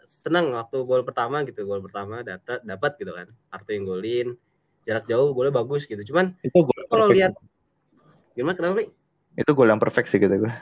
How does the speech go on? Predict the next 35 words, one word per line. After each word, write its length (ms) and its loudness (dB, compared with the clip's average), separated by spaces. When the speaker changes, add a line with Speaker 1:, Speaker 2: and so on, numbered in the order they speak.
Speaker 1:
Iya, 340 0
golnya, 320 2
golnya 240 2
bagus 320 0
ya 80 0
emang, 220 -2
emang 420 -4
apa 240 -6
ya, 160 0
lu 160 -8
kalau 240 0
lihat 240 -2
dari 160 0
build 220 -2
up-nya, 260 -6
di 80 -8
build 240 -4
untuk 400 -6
pemain 320 -6
dari 320 -4
luar 240 -2
kotak 240 -6
penalti 320 -4
golin 320 -2
kan. 160 -10
Karena 240 -8
kan 160 -4
Speaker 2:
Iya. 240 2
Speaker 1:
lu, 320 2
lu 160 -2
maksa 320 -4
pemain 240 -6
buat 240 -6
masuk 320 -14
ke, 140 -8